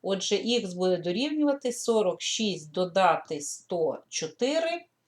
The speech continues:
Як ми бачимо, це сто п'ятдесят градусів. Сто п'ятдесят градусів — це відповідь Г.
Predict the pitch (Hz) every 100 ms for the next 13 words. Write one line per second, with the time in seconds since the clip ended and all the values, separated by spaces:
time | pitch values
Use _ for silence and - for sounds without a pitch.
0 | _ _ _ - 170 185 180 240 320 330
1 | 294 302 294 - 240 262 269 - - -
2 | 214 226 247 254 185 160 160 160 - 196
3 | 202 - - 147 131 - - - - -
4 | - - - - - - 240 - 185 165
5 | 175 233 240 339 370 339 311 302 294 202
6 | 190 247 - 226 214 151 135 151